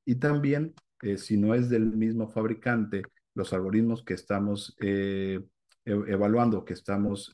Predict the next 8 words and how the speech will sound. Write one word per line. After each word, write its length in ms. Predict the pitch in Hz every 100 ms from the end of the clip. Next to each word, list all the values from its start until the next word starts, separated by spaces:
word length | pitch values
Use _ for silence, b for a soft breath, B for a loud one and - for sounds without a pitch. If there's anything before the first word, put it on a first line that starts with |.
| -
eh, 320 | 98 95 92
revisando, 720 | 101 107 110 120 120 139 - _
pues 280 | 113 107 - 113
nos, 420 | 107 117 120 -
eh, 500 | 113 104 101 101 98 101
obliga 300 | 107 110 107
a 80 |
tener 400 | 107 101 104 107